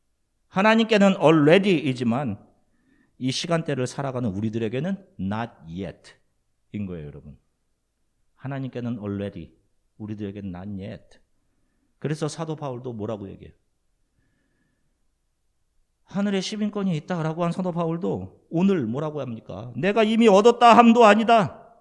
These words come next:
나는 오늘 위에서 부르신 그 부르심을 향해서 달려가.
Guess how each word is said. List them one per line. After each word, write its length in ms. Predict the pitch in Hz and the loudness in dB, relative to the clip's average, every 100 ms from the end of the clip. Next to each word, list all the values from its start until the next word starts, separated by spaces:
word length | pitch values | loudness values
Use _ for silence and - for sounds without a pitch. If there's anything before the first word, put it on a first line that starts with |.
| _ _ _ _ _ _ _ _ _ _ _ _ - | _ _ _ _ _ _ _ _ _ _ _ _ -4
나는 300 | 185 240 262 | 2 4 8
오늘 800 | 233 240 277 285 135 95 - - | 8 8 8 8 6 2 -8 -8
위에서 380 | 160 254 262 269 | 0 4 6 4
부르신 420 | - 240 226 240 | 4 0 2 4
그 140 | 208 | 4
부르심을 680 | 196 - 208 214 - 190 185 | 0 -4 -8 -6 -6 -8 -8
향해서 840 | 170 165 147 156 165 170 107 85 _ _ _ _ _ _ _ | -8 -8 -10 -10 -10 -10 -12 -18 _ _ _ _ _ _ _
달려가. 640 | - 147 135 113 80 _ | -16 -14 -12 -16 -20 _